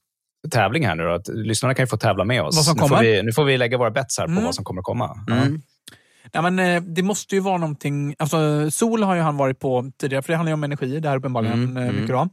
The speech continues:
Speaker 3: mm.
Speaker 2: Eh, och det är ju verkligen i ropet just nu. Jag tror inte det är en slump att det här kommer just nu, med tanke på att det är ett energikrig vi har i Europa just nu på många sätt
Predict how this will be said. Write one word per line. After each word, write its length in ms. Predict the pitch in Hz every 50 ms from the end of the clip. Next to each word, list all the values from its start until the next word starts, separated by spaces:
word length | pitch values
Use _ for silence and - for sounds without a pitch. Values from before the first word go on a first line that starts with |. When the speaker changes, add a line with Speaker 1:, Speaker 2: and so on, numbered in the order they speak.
| -
Speaker 3:
mm. 520 | - 90 92 104 117 147 143 139 135 135 131
Speaker 2:
Eh, 40 | 135 -
och 80 | 147
det 340 | 151 160 165 175 170 160 151
är 120 | 135 120 117
ju 340 | 127 135 135 127 127 127 - _ - - - - _ _ _ _ _
verkligen 340 | - 110 104 - - 117 117
i 100 | 120 120
ropet 360 | 139 - - - - 165 -
just 140 | 160 131 -
nu. 60 | 131
Jag 80 | 123 113
tror 100 | - 175
inte 120 | 170 -
det 40 | 135
är 20 |
en 60 | 135 127
slump 320 | - 180 233 277 226 -
att 60 | 190
det 60 | -
här 80 | 139 113
kommer 240 | - - 131 120 123
just 160 | 117 110 -
nu, 220 | 180 185 190 180
med 180 | 175 165 160 151
tanke 220 | 143 131 - 139
på 300 | 120 - 131 127 120 123 120
att 80 | 120
det 80 | - 135
är 60 | 127
ett 80 | 123 -
energikrig 1120 | 139 131 131 120 - - - - - 190 165 131 117 107 - - 139 147 180 233 226 196
vi 60 | 170
har 280 | 156 147 143 135 135 135
i 380 | 139 135 135 139 139 - 143 139
Europa 420 | 135 117 - - 147 160 165 170
just 220 | 170 160 151 -
nu 80 | 147 156
på 120 | - -
många 160 | 151 151 143 135
sätt 180 | - 180 208